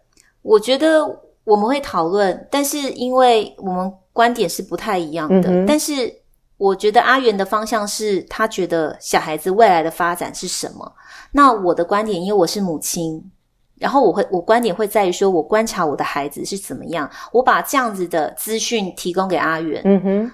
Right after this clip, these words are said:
Speaker 1: 所以我觉得也是一种沟通，因为我觉得夫妻观点不一致，但是关系还是可以和谐的。
Speaker 2: 是，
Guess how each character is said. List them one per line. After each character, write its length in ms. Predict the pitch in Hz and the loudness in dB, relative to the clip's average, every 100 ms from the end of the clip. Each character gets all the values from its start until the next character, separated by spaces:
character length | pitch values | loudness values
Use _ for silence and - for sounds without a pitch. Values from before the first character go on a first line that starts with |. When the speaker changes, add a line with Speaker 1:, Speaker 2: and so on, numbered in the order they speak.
| _ | _
Speaker 1:
所 120 | - | -4
以 60 | 277 | 0
我 160 | 226 | 0
觉 140 | 175 190 | 0 2
得 180 | 202 202 | 2 2
也 140 | 196 | 0
是 160 | 185 294 | 0 0
一 100 | 269 | 0
种 220 | 226 165 | -2 -2
沟 240 | 185 180 | 0 0
通， 240 | 190 185 185 | 0 -4 -2
因 140 | 233 | 2
为 40 | 302 | 4
我 160 | 220 | 4
觉 160 | 180 190 | 2 2
得 120 | 196 | 0
夫 180 | 214 233 | -2 -6
妻 420 | - 233 233 233 _ _ | -4 -6 -6 -10 _ _
观 160 | - 254 | 0 2
点 160 | 220 | 2
不 180 | - 220 | 0 -2
一 140 | 185 170 | -2 -6
致， 420 | - 196 170 - | -6 -4 -4 -2
但 160 | 294 269 | 0 2
是 120 | 262 | 0
关 300 | 247 240 233 | 2 2 2
系 160 | 233 233 | 0 -4
还 160 | 170 | -4
是 160 | 165 196 | -4 -4
可 140 | 202 | -4
以 80 | 156 | -6
和 180 | 147 147 | -6 -10
谐 220 | - - | -10 -12
的。 60 | - | -8
Speaker 2:
是， 300 | - 220 | 2 2